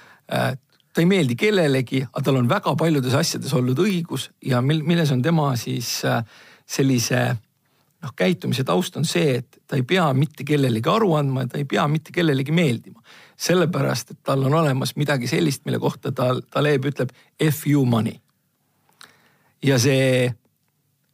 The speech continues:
kogus siis nii-öelda raha annab talle võimaluse plõksida nagu,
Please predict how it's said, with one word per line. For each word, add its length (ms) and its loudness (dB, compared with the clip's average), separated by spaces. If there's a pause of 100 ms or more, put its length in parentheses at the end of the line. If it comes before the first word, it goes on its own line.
(220)
kogus 400 0
siis 140 -8
nii-öelda 320 -2
raha 360 2 (540)
annab 460 0
talle 380 0 (1500)
võimaluse 840 2 (1600)
plõksida 560 -4
nagu, 380 -4